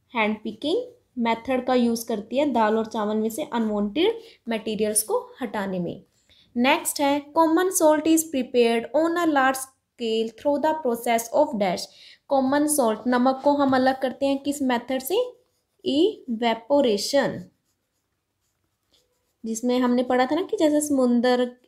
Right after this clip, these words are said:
अ, समुंदर के उधर से जैसे नमक ऐसे गेन करते हैं,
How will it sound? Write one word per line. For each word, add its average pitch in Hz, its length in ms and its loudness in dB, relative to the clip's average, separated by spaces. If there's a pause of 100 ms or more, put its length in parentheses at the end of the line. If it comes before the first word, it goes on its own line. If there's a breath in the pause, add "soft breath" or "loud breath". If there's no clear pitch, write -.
अ, 220 260 -2
समुंदर 233 500 -2
के 240 200 -4
उधर 226 420 0 (260 loud breath)
से - 140 -10
जैसे 226 240 0
नमक 233 320 0
ऐसे 233 240 -2
गेन 226 320 2
करते 233 360 -8
हैं, 226 300 -6